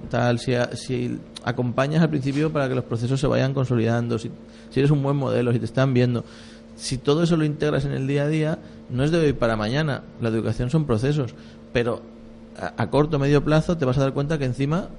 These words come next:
te va sobrando tiempo". Y entonces, eh, esto sí que es de la Mafalda sabia, sí, sí, que sí que sé que es suya esta frase. Entonces no dejarás que lo urgente pase por encima de lo importante.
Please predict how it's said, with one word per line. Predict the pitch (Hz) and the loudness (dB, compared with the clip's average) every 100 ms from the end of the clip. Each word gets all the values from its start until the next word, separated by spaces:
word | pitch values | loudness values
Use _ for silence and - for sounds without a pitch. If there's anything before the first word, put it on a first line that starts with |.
| - | -4
te | |
va | 120 | -2
sobrando | 127 135 139 139 | 0 -2 -2 -2
tiempo". | 113 107 110 120 - - - - - - | -2 -4 -8 -14 -18 -20 -20 -20 -12 -4
Y | |
entonces, | 127 143 185 180 180 196 - - - - | 0 2 0 2 0 0 -8 -18 -16 -4
eh, | 123 120 120 110 107 - 85 - 76 - - | 0 0 0 -4 -6 -12 -14 -16 -18 -12 -2
esto | 127 147 | 0 2
sí | 139 | 2
que | 147 | 2
es | 131 - - - | 0 0 -10 -2
de | 127 117 | 2 2
la | 120 | 2
Mafalda | 120 113 123 117 | 2 0 0 0
sabia, | 113 127 123 120 120 | 0 0 0 0 0
sí, | 113 117 | -2 -6
sí, | - 123 117 | -4 -4 -2
que | 120 | -2
sí | 113 131 | 0 0
que | 120 | 2
sé | 120 131 | 4 2
que | 120 | 0
es | |
suya | - 139 131 | -4 -2 0
esta | 120 123 | 0 -2
frase. | 139 139 - 147 - - - | 0 -2 -2 -6 -8 -16 -6
Entonces | 127 139 | 2 4
no | 143 156 | 6 6
dejarás | 170 175 160 170 165 - - - - | 4 4 -2 -4 -8 -2 0 0 -4
que | - 131 | 0 2
lo | 127 120 | 4 4
urgente | 113 147 147 139 147 - - - | 2 2 2 2 -2 -4 -8 4
pase | 139 139 | 6 6
por | 127 123 | 4 0
encima | 117 123 | 0 -2
de | 131 | 0
lo | 117 | 0
importante. | 107 107 - 92 90 | -2 -4 -4 -6 -8